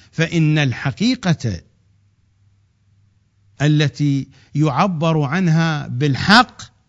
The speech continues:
تدور مع علي حيثما دار، فعلي مع الحق،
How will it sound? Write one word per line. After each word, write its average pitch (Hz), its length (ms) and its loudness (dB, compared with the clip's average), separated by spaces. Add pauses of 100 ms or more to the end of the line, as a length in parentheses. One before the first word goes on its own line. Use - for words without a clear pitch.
(920)
تدور 156 600 0 (520)
مع 143 240 0
علي 151 840 2
حيثما 113 580 -6
دار، 95 320 -10 (2500)
فعلي 196 800 0 (1300)
مع 156 220 -2
الحق، - 460 -6